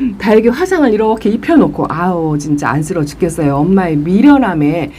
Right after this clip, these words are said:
다육이들이 이렇게 아파하는 거, "나 아파 죽겠다." 하고 소리 지르는 거를 제가 못 알아듣고 다육이가 이렇게 색감이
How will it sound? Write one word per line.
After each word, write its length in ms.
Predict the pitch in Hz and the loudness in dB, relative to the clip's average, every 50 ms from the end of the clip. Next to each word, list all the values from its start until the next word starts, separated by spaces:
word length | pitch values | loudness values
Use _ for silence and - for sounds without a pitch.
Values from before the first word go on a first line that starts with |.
| - - - - - | -20 -20 -20 -20 -16
다육이들이 480 | - - 185 190 196 196 196 185 165 175 | -12 -4 -2 -2 -2 0 -2 -4 -2 -2
이렇게 280 | 156 160 160 - 156 | -4 -4 -4 -6 -8
아파하는 760 | - - 135 135 - - 247 262 269 240 220 185 170 160 151 | -10 -8 -10 -12 -10 -8 -8 -6 -4 -4 -4 -2 -2 -2 -2
거, 320 | 147 147 156 185 160 - - - - - - - - | 0 0 2 2 2 0 -2 -8 -18 -20 -18 -12 -4
"나 180 | 208 208 196 202 | 0 2 2 2
아파 220 | 214 196 254 233 | 0 -2 -4 -6
죽겠다." 500 | 233 - - - - 320 330 330 330 311 | -6 -8 -10 -2 2 2 2 2 2 -2
하고 600 | 285 262 240 262 214 214 233 240 226 220 226 - - - 185 | -4 -2 -4 -6 -2 0 2 4 4 2 2 0 -4 -10 -14
소리 380 | - - - 349 370 370 330 | -12 -6 -2 0 2 2 2
지르는 400 | - 247 220 208 180 170 160 139 | 0 -2 -4 -2 -2 -2 -4 -2
거를 320 | 143 165 196 262 196 160 156 | -2 0 0 2 0 0 -4
제가 300 | - 196 175 180 156 - - - - - - - | -6 -6 -4 -4 -4 -6 -6 -18 -20 -20 -14 -8
못 320 | 170 175 202 226 294 349 | -4 0 2 4 4 4
알아듣고 560 | 370 349 294 247 180 160 151 - - 123 - - - - - - - | 4 4 2 2 -2 -4 -6 -6 -8 -8 -8 -8 -14 -20 -20 -20 -14
다육이가 480 | - - 214 233 247 233 240 240 233 202 | -8 -4 0 0 0 0 0 0 2 2
이렇게 500 | 180 196 214 202 - 202 190 202 196 156 | 2 0 -2 -2 -2 -2 -2 0 0 -2
색감이 680 | - - 359 339 - - 349 294 262 302 311 202 - | -2 -4 -10 -10 -4 -2 -2 0 0 0 -2 -2 -2